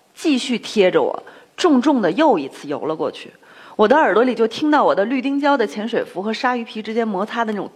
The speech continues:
刺啦声，声音特别大。我脑子里只有一句话：“完喽，这潜水服算是毁了。”然后，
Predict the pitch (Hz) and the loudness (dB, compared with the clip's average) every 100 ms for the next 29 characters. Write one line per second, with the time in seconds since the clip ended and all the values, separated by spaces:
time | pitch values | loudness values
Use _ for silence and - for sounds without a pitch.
0 | - - 277 254 247 - 196 - 269 262 | -14 -2 0 0 -6 -6 -8 -2 -2 -2
1 | - 247 196 - - - - - - - | 0 0 0 -4 -6 -10 -18 -18 -20 -20
2 | - 214 226 156 202 190 190 202 190 175 | -4 0 2 2 2 0 2 2 2 -2
3 | 180 175 156 - - _ 170 165 208 175 | -4 -4 -8 -10 -20 _ 0 4 4 2
4 | - - - 190 - 190 190 - 185 220 | -2 -10 -6 -6 -4 -4 -4 -2 0 2
5 | 175 147 - 131 - - - - - - | 2 0 -2 -4 -4 -12 -14 -20 -18 -18
6 | - - - - 214 220 - - | -20 -20 -20 -4 0 2 2 -2